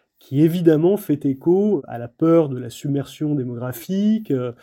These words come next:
à ce qu'on a appelé d'ailleurs au début du vingtième siècle, euh, le péril jaune, parce qu'on pensait que des nuées de, d'Asiatiques viendraient se déverser, euh, en Europe et, et submerger, euh, l'Europe blanche, et cetera.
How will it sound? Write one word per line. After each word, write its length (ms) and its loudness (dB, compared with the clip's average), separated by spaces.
à 100 -4
ce 60 -8
qu'on 180 0
a 80 2
appelé 360 0
d'ailleurs 320 -2
au 60 -6
début 220 -6
du 80 -6
vingtième 360 -6
siècle, 540 -4
euh, 180 -12
le 120 -10
péril 280 -2
jaune, 440 2
parce 120 -20
qu'on 340 -18
pensait 400 -8
que 400 -16
des 280 -12
nuées 440 2
de, 220 -12
d'Asiatiques 680 -2
viendraient 520 -2
se 160 -8
déverser, 640 -4
euh, 240 -6
en 120 -8
Europe 560 -4
et, 240 -10
et 40 -10
submerger, 800 -2
euh, 160 -2
l'Europe 560 -4
blanche, 600 -8
et 80 -12
cetera. 440 -10